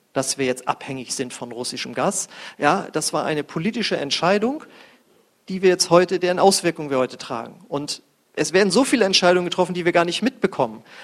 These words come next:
Und diese Menschen brauchen unser Gebet, dass sie Weisheit von Gott bekommen, das Richtige zu entscheiden, damit in den nächsten Wochen, Monaten und Jahren einfach was Gutes dabei rauskommt. Und dafür ist es wichtig, dass wir dafür eben, ähm,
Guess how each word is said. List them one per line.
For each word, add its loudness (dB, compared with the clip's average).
Und -10
diese -4
Menschen 0
brauchen 0
unser 0
Gebet, -2
dass -4
sie -12
Weisheit 2
von -6
Gott -2
bekommen, -8
das -4
Richtige -2
zu -4
entscheiden, -6
damit -6
in -4
den -4
nächsten -4
Wochen, -2
Monaten -4
und -12
Jahren -2
einfach -14
was -10
Gutes -6
dabei -4
rauskommt. -8
Und -8
dafür 0
ist -2
es -2
wichtig, -4
dass -8
wir -6
dafür -4
eben, -6
ähm, -6